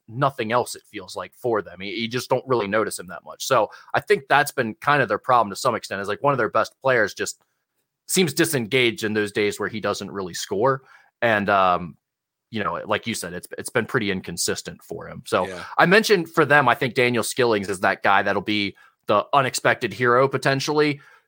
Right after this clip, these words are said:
Speaker 1: Who would that guy be for Xavier, in your opinion, if you're looking for one?
Speaker 2: For Xavier, so are we saying unexpected where, uh,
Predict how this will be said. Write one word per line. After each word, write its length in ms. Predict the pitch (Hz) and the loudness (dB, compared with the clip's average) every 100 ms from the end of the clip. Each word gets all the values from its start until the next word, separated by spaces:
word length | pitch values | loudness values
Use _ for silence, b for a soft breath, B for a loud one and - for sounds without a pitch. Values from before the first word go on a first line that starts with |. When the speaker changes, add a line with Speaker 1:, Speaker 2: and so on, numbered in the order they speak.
| _ 165 | _ 2
Speaker 1:
Who 120 | 180 | 4
would 160 | 202 | 6
that 220 | 165 151 143 | 4 2 4
guy 220 | 139 131 | 4 4
be 380 | 131 123 110 - _ | 0 -2 -4 -8 _
for 120 | - 110 | -4 -2
Xavier, 440 | 113 110 95 95 | 0 0 -2 -8
in 80 | 90 | -8
your 120 | 92 | -10
opinion, 380 | - 95 92 92 | -8 -8 -6 -8
if 180 | - _ _ - | -12 _ _ -8
you're 120 | 107 | -4
looking 260 | 98 92 87 | -4 -4 -10
for 140 | 92 | -10
one? 220 | 87 82 - _ _ _ _ _ - - _ | -10 -10 -16 _ _ _ _ _ -20 -20 _
Speaker 2:
For 160 | - 131 | -4 -2
Xavier, 880 | 110 107 110 143 170 151 180 185 156 135 - | -2 -6 0 0 0 0 4 4 2 -6 -4
so 300 | - 165 147 | 2 4 6
are 120 | 143 | 6
we 200 | 139 160 | 4 2
saying 480 | 160 175 156 151 139 | 2 2 4 2 2
unexpected 800 | 131 143 139 - - 147 - 156 | 2 2 2 -2 0 0 0 -2
where, 380 | 131 135 123 120 | 0 0 2 2
uh, 360 | 120 110 107 | 2 0 0